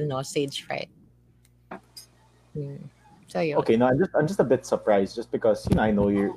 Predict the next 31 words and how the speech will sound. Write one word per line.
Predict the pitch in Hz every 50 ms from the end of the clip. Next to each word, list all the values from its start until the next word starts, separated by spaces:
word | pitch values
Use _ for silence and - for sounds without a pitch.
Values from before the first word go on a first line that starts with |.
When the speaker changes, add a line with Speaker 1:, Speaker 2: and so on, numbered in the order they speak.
| -
Speaker 2:
you | 127 110 110 113
feel | 104 - 123 113
like | 110 107 107
a | 107 98
very | 104 101 101 101 - - - - -
conf-, | - 233 220 208 104 - - -
I | 147 127 143 143 131
mean, | 127 131 123
you | 120 113
seem | - - 127 117
like | 113 110 -
a | 107
very | 107 110 107
confident | 101 - - 104 98 98 - 107 98 98 98 -
person, | - 92 90 90 - 104 101
so | - 113
I'm | 107
a | 104 92
bit | 104 104 -
surprised | - 104 - - - 92 90 90 90 - -
that | 90 85 85 - _ _ -
you | 120 104 98
wouldn't | 98 98 98 90
even | 95 90 92 90 87 87 85 - - - -
try | - 107 95 90 85 85 85
or | 87 85
anything. | 82 82 80 80 85 - _ _ - _ _ _ _ _ _ _ _ _ _ _ _ _ _ _ _ _ _ _ _ _ _ _ - - _ -
Speaker 1:
Ewan | 392 480 494 494 480
ko. | - 262 247 214 208
I | 202 233
mean, | 269 285 277 285 269 254 233 220